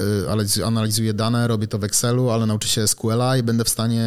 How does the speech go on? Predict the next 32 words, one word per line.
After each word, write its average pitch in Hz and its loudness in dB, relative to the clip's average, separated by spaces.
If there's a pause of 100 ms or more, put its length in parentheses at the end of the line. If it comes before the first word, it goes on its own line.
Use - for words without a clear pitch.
(240)
na 110 -2
przykład 104 -2
zautomatyzować 107 -2
tą 101 -2
pracę 101 -2
albo 104 0
lepiej 101 -2
dobrać 98 -2
się 98 -2
do 98 -2
tych 98 -4
danych 98 0
w 92 -4
jakiejś 98 -2
bazie, 90 -2
albo 95 -2
na 98 -2
przykład 101 -6
pójdę 104 -2
na 104 0
analizę 104 0
danych 101 -2
w - -20
Pythonie, 123 0 (340)
okej, 117 -2
napiszę 110 -2
kilka 110 -4
skryptów 120 -4
i 123 -2
będę 113 0
w 110 -4
stanie 113 0